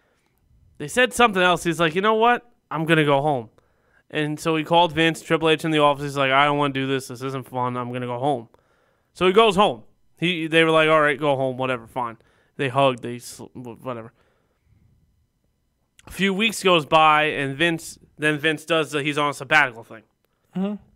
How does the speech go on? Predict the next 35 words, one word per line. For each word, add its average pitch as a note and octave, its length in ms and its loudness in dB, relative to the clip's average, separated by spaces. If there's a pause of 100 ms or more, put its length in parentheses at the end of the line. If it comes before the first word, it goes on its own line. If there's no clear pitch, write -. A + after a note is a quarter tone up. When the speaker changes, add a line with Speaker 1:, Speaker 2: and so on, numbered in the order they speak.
(180)
Speaker 1:
And B2+ 140 -12
he's C3 160 -12
like, A#2 140 -10
"That's C#3 300 -6
weird. A#2 280 -18
Why B2 180 -10
would B2 100 -12
they B2 100 -12
say B2 160 -14
a A#2+ 60 -14
sabbatical? A#2+ 500 -2
I'm A2+ 200 -12
not A#2 180 -14
working A#2 320 -10
there A2+ 180 -16
anymore." A2+ 440 -18
They, A#2 200 -20 (260)
all A#2+ 120 -14
right. A#2 160 -14 (920)
So D3+ 120 -6
then E3 220 0
he D#3+ 80 -4
texts E3+ 340 0
him. D#3 140 -4
He C#3+ 60 -6
goes, C#3 180 -6
"Hey, F3 120 2
buddy." D3+ 360 -4
He D3+ 80 -14
goes, C#3 200 -8
"Yeah, D#3+ 220 0
all D#3+ 100 0
right." C3 200 -4 (760)
He C#3+ 60 -14
goes, C#3 260 -8